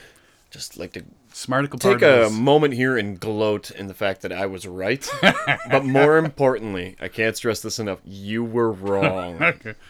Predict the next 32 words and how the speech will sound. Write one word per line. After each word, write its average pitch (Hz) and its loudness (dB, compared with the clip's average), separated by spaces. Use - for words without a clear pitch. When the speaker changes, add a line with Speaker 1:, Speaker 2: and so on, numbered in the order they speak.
Speaker 2:
I'll 135 0
take 165 -2
the 131 -8
loss 151 -2
for 139 -4
that. 117 -4
Speaker 1:
<laughs> - -16
Speaker 2:
But 165 2
at 170 0
least 180 -2
I 127 0
got 120 -4
to 117 -14
come 117 -6
back 123 -4
and 113 -10
I 104 -10
got 117 -6
to - -14
learn 135 -6
something. - -14
Speaker 1:
That's - 0
very 120 0
true. 101 -4
It 104 0
was 131 -2
a 143 -2
very 160 10
knowl-, 131 6
knowledgeable 139 4
trip. - -8
<laughs> - -20